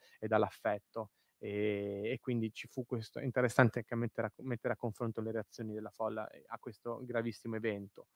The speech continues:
E quindi la città è fortemente colpita, eh, e, e quindi l'opinione pubblica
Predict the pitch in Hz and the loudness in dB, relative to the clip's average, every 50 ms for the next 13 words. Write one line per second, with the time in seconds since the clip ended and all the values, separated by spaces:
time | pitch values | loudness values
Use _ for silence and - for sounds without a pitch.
0 | _ _ _ - - - - - - - _ _ - 131 123 120 117 117 117 117 | _ _ _ -20 -20 -20 -20 -20 -20 -20 _ _ 4 8 10 12 12 12 12 12
1 | 117 117 117 113 - - 135 131 123 117 - 156 - 170 143 117 - - - 127 | 12 12 12 10 8 8 8 8 8 6 4 6 8 8 8 8 4 2 0 -2
2 | - - 139 135 135 127 120 - 127 - 190 202 175 - 196 190 190 185 - 214 | 0 2 4 4 4 4 4 2 4 4 4 4 4 4 4 4 4 8 12 12
3 | 220 226 226 - - 131 127 120 120 120 120 117 117 113 113 110 110 110 110 113 | 12 12 12 12 8 8 10 10 10 12 12 12 12 12 12 10 10 10 8 6
4 | - - _ 160 151 139 131 135 131 127 123 123 120 120 117 117 117 117 113 117 | 4 0 _ 4 8 8 10 10 10 10 10 8 8 8 6 6 6 6 8 8
5 | 113 117 117 120 120 120 120 120 120 101 - - 151 - _ - 165 156 151 156 | 8 8 6 6 4 2 0 0 -2 -2 -4 -8 -10 -10 _ 4 8 10 10 10
6 | 156 151 139 160 170 170 160 160 160 139 143 139 147 127 - 139 143 147 156 165 | 10 10 8 8 10 12 12 12 12 12 10 8 6 6 8 8 8 10 8 8
7 | 156 - 151 139 131 135 139 135 - 143 143 143 117 - | 6 6 4 4 6 6 6 8 12 12 12 12 12 10